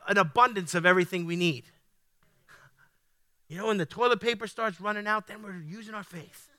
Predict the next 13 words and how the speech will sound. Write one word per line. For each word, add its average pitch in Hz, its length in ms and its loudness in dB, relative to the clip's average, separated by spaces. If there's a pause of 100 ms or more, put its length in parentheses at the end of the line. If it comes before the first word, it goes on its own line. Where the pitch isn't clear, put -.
(1200)
Quilted 294 300 0
Charmin 180 420 -2
in 151 100 -6
Jesus' 262 460 -10
name. 170 300 -10 (3750)
But 233 140 6
if 226 100 2
you 220 80 -10
got 285 220 6
it 349 80 -8
in 254 100 -10
your 196 120 -2
hand 175 560 -2